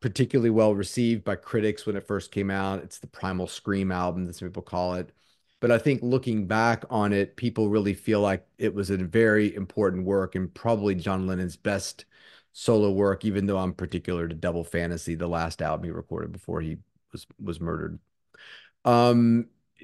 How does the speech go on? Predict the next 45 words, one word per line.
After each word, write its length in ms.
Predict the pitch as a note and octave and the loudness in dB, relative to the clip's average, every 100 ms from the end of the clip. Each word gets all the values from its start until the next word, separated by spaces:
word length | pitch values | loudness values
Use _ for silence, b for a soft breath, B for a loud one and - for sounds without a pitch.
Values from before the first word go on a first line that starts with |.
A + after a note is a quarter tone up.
| D#3 | 2
John 300 | C3+ C#3 C3+ | 8 8 8
Lennon 220 | C3 B2+ | 4 4
actually 280 | B2 - A#2 | 2 0 -6
calls 400 | - A#2 A#2+ A#2+ | 2 6 6 4
this 160 | A2+ | 0
album, 640 | A2+ G#2+ G#2 G#2 G2+ F#2+ - | 2 2 2 0 0 -4 -4
he 120 | A#2+ | -4
called 280 | B2+ B2 G#2+ | 4 6 6
it 180 | G2+ - | 4 -2
Sergeant 680 | - A2+ A#2+ A#2+ A2+ G2+ | -2 4 4 4 2 0
Lennon 640 | G#2+ G#2 A2+ F#2 E2+ E2 - | 0 2 2 2 -4 -8 -6
because 300 | G#2+ - G2 | -4 0 0
he 160 | G2+ F#2+ | 0 -4
referred 640 | D#2+ D#2 G#2+ G2 F#2 A2+ | -6 -8 -6 -6 0 0
to 100 | G2+ | 0
Sergeant 360 | F#2+ G2+ F#2 F2+ | 0 0 0 -2
Pepper, 300 | G#2 G2 F#2+ | -2 -2 -2
that 160 | F#2+ E2 | -4 -6
this 140 | F#2+ | -6
was 140 | F#2 | -6
a 60 | F#2 | -6
premier 840 | - - A#2 A2 G#2 G2 F#2+ F2+ B B B B G2+ | -8 -4 0 2 2 2 0 -2 B B B B 0
album 420 | G2+ F2+ F2+ E2+ | 2 2 0 -2
that 160 | F2+ | -2
he 120 | F2 F#2 | -2 -2
had 120 | E2+ | -2
worked 320 | F2+ F2+ - | -4 -4 -6
on. 240 | E2 D#2+ | -6 -4
And 120 | G2+ A2+ | -4 -2
the 80 | |
album 220 | C3+ D3+ C3+ | 2 4 6
also 280 | C3+ D3+ | 4 2
features 320 | C3+ A#2+ A#2+ F2+ | -2 -2 -4 -2
Billy 260 | A#2+ G2 | -2 -2
Preston, 720 | - - A2 - G#2 E2+ F2 - b b b _ | -2 0 0 0 -4 -2 -4 -8 b b b _
who 140 | C#3 B2+ | 2 4
was 160 | A#2 | 4
the 80 | A#2 | 2
keyboard 480 | - B2+ A2 A2 F#2 | 0 2 4 2 2
player 420 | A#2 G#2+ G#2 G2 | 2 4 4 2
who 100 | F#2+ | -2
played 540 | - - G2+ G2+ G2 - | -4 0 2 2 2 -2
on 400 | F#2+ F#2 F2+ F#2 | -4 -2 -2 -2
Sticky 340 | - C3 A2+ | -2 -2 -2
Fingers 920 | G2 A2 G#2+ G2 G2 F#2+ F#2+ F#2 F2+ | 0 2 2 2 2 2 2 0 -2